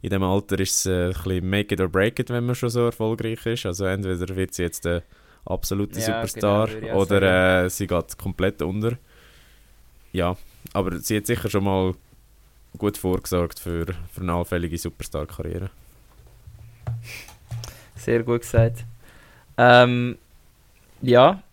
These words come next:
Speaker 2: ich würde sagen, wir kommen zum Programm von morgen. Und
Speaker 1: Ja.
Speaker 2: dort haben wir es so, dass wir auch wieder früh müssen aufstehen müssen, wenn da das ganze Programm willst schauen. Und zwar haben wir um halb drei, äh,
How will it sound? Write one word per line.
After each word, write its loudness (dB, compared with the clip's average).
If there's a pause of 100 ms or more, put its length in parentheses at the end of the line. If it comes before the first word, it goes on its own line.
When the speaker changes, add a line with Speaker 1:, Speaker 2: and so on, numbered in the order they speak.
Speaker 2:
ich -8
würde -4
sagen, 0 (360)
wir -10
kommen -6
zum -14
Programm -4
von -12
morgen. -8 (1160)
Und -10
Speaker 1:
Ja. 0
Speaker 2:
dort -4
haben -10
wir -14
es -18
so, -10
dass -14
wir -8 (500)
auch -6
wieder -10
früh -10
müssen -10
aufstehen -12
müssen, -8
wenn -12
da -8
das -12
ganze -10
Programm -4
willst -4
schauen. -6 (1080)
Und -6
zwar 4
haben -4
wir -4
um -6
halb -4 (120)
drei, -8
äh, -6